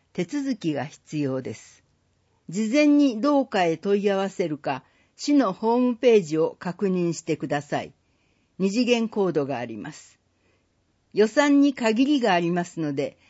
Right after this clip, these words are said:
早めの手続きをお願いします。補助金額。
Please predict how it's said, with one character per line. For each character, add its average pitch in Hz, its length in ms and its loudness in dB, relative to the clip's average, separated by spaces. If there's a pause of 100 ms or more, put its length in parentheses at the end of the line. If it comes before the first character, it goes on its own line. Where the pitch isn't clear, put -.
(140)
早 247 280 0
め 302 160 2
の 294 140 0
手 285 140 -4
続 262 280 -6
き 147 220 -4
を 139 180 -4
お 156 80 -4
願 156 320 0
い 143 60 -6
し - 160 -10
ま 143 160 -6
す。 - 300 -20 (1080)
補 233 120 4
助 302 220 0
金 277 280 2
額。 143 420 -8